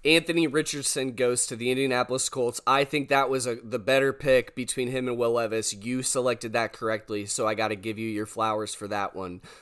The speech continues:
I think the Colts, we'll talk about, had a very good draft, but to go for the upside guy who had a rough season,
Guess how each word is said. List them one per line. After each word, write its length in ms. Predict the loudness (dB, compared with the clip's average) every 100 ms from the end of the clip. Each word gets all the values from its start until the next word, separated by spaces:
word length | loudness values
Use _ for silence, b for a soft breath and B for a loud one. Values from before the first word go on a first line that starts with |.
| B
I 140 | 4 6
think 360 | 6 4 2 -10 _
the 200 | -4 -2
Colts, 440 | 0 0 0 0 -2
we'll 140 | -2
talk 320 | 2 4 4
about, 280 | 4 2 2
had 120 | 0
a 60 | 0
very 260 | 2 2
good 180 | 2 -2
draft, 520 | 0 2 4 4 0 -20 B B 4
but 440 | 8 10 8 4
to 120 | 0 4
go 260 | 6 6
for 140 | 6 2
the 180 | 2 6
upside 580 | 6 6 6 6 6
guy 380 | 6 6 6 4 -2 b b
who 140 | 4
had 200 | 8 8
a 80 | 8
rough 240 | 6 6
season, 560 | 4 0 0 4 2